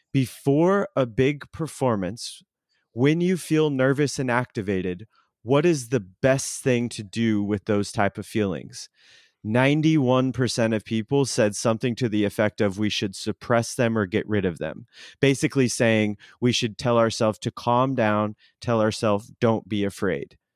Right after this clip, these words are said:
And I think for everyone listening, we've all said that to ourselves and we've all heard that from the outside. That's kind of our default approach to dealing with fear.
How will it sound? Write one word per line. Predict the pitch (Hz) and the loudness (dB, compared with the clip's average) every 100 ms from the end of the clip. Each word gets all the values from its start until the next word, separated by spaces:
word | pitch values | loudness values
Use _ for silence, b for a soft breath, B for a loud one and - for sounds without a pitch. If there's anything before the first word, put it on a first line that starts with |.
| _ _ _ | _ _ _
And | 180 | 0
I | 185 | 0
think | 190 175 | 2 0
for | - 135 | 2 4
everyone | 107 123 123 117 117 | 4 4 4 2 2
listening, | 123 139 131 123 | 0 0 -2 2
we've | 135 110 | 2 2
all | 120 127 135 | 2 4 4
said | - 127 113 | 2 -2 0
that | 117 - | 0 -2
to | 123 | -2
ourselves | 110 107 131 170 170 | -4 -2 0 0 0
and | 131 | 0
we've | 131 127 | 0 2
all | 139 127 | 2 2
heard | 127 131 | -2 -2
that | 123 120 | 0 0
from | - 127 | -2 -4
the | 110 113 | 0 0
outside. | 123 - 175 135 | 0 -2 -2 0
That's | 101 110 - | 2 0 0
kind | 123 123 | 0 2
of | |
our | 113 107 | 2 2
default | 95 123 131 - 113 110 | 0 -2 -2 0 0 0
approach | 95 143 135 - | 0 0 0 -2
to | - | -8
dealing | 101 107 98 95 | -4 -2 0 -2
with | 101 | -6
fear. | - 135 76 | -4 -4 -4